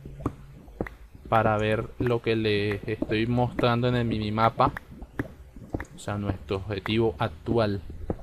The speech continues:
A ver qué encontramos. A quitar esto, esto. No sé exactamente si estará para arriba o para abajo.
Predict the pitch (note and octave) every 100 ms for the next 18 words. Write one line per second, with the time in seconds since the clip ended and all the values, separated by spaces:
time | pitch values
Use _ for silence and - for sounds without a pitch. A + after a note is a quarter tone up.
0 | - - - - - - - A2 G#2 G#2
1 | A#2 A2+ A2+ A#2 A2 A2+ A2 G#2 G2+ -
2 | - - - - - - - - - -
3 | - - - - B2+ - - G2+ A#2 D#3
4 | - - F3 F3 E3+ A#2 A2 C#3 - -
5 | - D#3 D#3+ E3+ F3 - - - - -
6 | - - - - - - - - _ -
7 | - - - - - - - - - -
8 | - - - - - - - - - -
9 | - - B2 B2 - E3 - E3 - E3+
10 | E3 E3 E3+ D#3+ D3+ - A#2+ A2 G2+ -
11 | A2+ A2+ A#2 D#3 G#3+ A#3 B3 - - -
12 | - - - - - - - - - -
13 | - - - - - B2+ B2 A#2 - A2+
14 | A2 A2 A2+ -